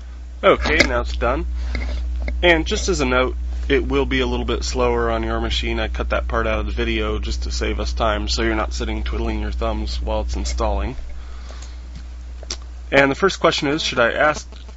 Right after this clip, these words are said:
add shortcuts to the start menu and desktop? I'm going to select yes. The current directory does not match configured directory. I must relocate. I put yes. Should I make a portable XAMPP without drive letters?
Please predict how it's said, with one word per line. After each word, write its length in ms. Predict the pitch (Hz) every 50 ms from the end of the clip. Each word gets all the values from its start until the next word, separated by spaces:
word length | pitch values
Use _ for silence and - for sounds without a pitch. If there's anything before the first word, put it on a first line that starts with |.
| - - -
add 240 | 139 143 147 135 135
shortcuts 680 | - - 151 143 - - - - 147 - - - -
to 200 | - - 156 151
the 180 | 151 156 156 156
start 300 | 151 - - 147 143 -
menu 280 | 135 143 147 147 143 143
and 80 | 139
desktop? 540 | 147 147 - - - 127 107 76 - - -
I'm 180 | - 113 127 127
going 160 | 127 123 120
to 80 | 120 117
select 380 | - - 117 117 117 - -
yes. 440 | 117 123 98 - - - - - - - - - - - - - - - - - - - - - - - - - - - - - - - - - - - - - - -
The 60 | - -
current 300 | - 143 143 - - -
directory 440 | 120 120 131 - - - 135 131
does 180 | 123 123 120 -
not 200 | 127 120 107 69
match 260 | 117 120 120 - -
configured 640 | - 123 113 - - 165 160 147 139 127 120 117 -
directory. 500 | 110 113 113 113 - - 117 117 117 113
I 40 | 110
must 260 | 110 110 110 - -
relocate. 640 | 117 120 117 113 113 113 - - 120 113 120 - - - - - - - - - - - - - - - - - - - - - - - -
I 80 | -
put 220 | - - 107 - - -
yes. 440 | - - - - - - - - - - - - - - - - - - - - - - - - - - - - - - - - - - - - - - - - - - -
Should 220 | - - 202 208
I 80 | 214 208
make 180 | 202 190 -
a 40 | -
portable 400 | - - 190 190 180 151 131 123
XAMPP 440 | 113 117 - - - 120 113 117 -
without 300 | 127 120 123 120 107 113
drive 320 | 123 127 127 131 120 113
letters? 420 | 110 101 98 98 92 87 - -